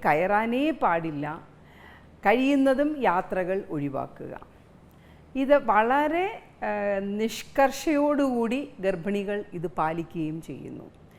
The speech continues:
ഇതിനകത്ത് എന്തെങ്കിലും ഒരു ശാസ്ത്രീയമായ വസ്തുതയുണ്ടോ എന്നാണ് ഞാനിന്ന് ചിന്തിക്കാൻ ആഗ്രഹിക്കുന്നത്. ഗർഭിണികൾക്ക് വാസ്തവത്തിൽ, ആ, വിശ്രമത്തിൻ്റെ ആവശ്യമുണ്ടോ?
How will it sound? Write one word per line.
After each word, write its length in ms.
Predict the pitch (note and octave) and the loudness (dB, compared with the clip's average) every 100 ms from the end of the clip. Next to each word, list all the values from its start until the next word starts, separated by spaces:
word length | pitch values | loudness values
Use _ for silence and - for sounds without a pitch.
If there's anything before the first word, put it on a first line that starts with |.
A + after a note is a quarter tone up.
| - - - | -20 -20 -10
ഇതിനകത്ത് 760 | D#4 E4 E4+ B3+ A#3+ A#3 B3+ C4+ - | -4 0 0 0 -2 -2 -4 -4 -4
എന്തെങ്കിലും 800 | A3 B3 C#4+ C#4+ C4+ D4 E4 D4 | -2 2 2 2 2 0 -2 -2
ഒരു 220 | - A3 A3+ | 0 2 0
ശാസ്ത്രീയമായ 1000 | - G3 G3+ - C4+ C4+ C4 A#3 A3 | -2 -2 -2 -4 -2 2 2 2 0
വസ്തുതയുണ്ടോ 1040 | G#3+ G3 F#3+ A#3 G#3 G#3 F3 F3+ G3 A3 C4 - - - A#3+ | 0 0 -2 -2 0 0 -2 -2 -2 -2 -6 -20 -20 -12 -2
എന്നാണ് 760 | C4 C#4+ A3 F#3+ A#3+ - - | 4 4 4 0 -6 -12 -6
ഞാനിന്ന് 460 | F#3 F#3 F3 E3 F#3+ - - | -2 -2 -2 -4 -8 -12 -12
ചിന്തിക്കാൻ 460 | F#3 D#3 D3+ D#3 | -8 -8 -8 -8
ആഗ്രഹിക്കുന്നത്. 840 | D3 C3 C#3 C#3+ C#3 - - - - - - - - - - - | -10 -12 -14 -14 -16 -16 -18 -20 -20 -20 -20 -20 -20 -20 -20 -14
ഗർഭിണികൾക്ക് 920 | E3+ F#3+ E3+ A3+ A#3 A3 F3+ - F3+ - - - | -4 -4 -2 -2 0 -2 -4 -4 -8 -10 -18 -8
വാസ്തവത്തിൽ, 880 | G3+ B3+ C4 - C4+ A#3 - G#3+ B3+ - - - - | -2 -2 -4 -4 -2 -2 -4 -8 -8 -16 -20 -20 -12
ആ, 300 | E3+ E3 E3 | -6 -4 -6
വിശ്രമത്തിൻ്റെ 1040 | D#3+ D3 G3 - - A#3 G3+ G3+ E3 D#3+ F3+ - | -8 -4 -6 -4 -4 -2 -4 -6 -6 -6 -10 -8
ആവശ്യമുണ്ടോ? 840 | C3+ C#3+ C#3+ - C3+ A2+ A#2+ - | -8 -6 -10 -12 -12 -12 -12 -14